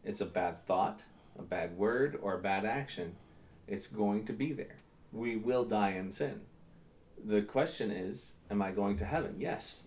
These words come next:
The answer is yes, because I believe in Jesus. So even, let's say I get coerced into doing an armed robbery, and I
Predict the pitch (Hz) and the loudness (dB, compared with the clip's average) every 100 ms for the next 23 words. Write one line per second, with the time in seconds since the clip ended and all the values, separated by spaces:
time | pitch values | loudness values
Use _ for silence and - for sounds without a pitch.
0 | - - - 87 98 98 120 117 151 - | -20 -16 -4 -2 0 0 -2 0 0 -2
1 | - 101 - 104 98 95 90 85 87 98 | -4 -8 -4 -2 -2 0 -2 -2 -4 -2
2 | 107 160 - - - - - - - - | 0 -2 -4 -10 -16 -20 -20 -20 -20 -20
3 | - - - - - - - - - - | 0 4 4 2 -14 -20 -20 -20 -12 0
4 | 127 151 135 127 - 143 135 127 131 - | 2 4 4 2 4 4 6 4 2 2
5 | 120 113 123 135 117 107 104 110 117 107 | 2 4 4 2 -2 -2 0 0 2 4
6 | 104 110 104 107 123 98 92 95 - - | 4 4 4 4 4 2 -2 -6 -12 -20
7 | - - - 131 107 104 | -20 -20 -10 -2 2 2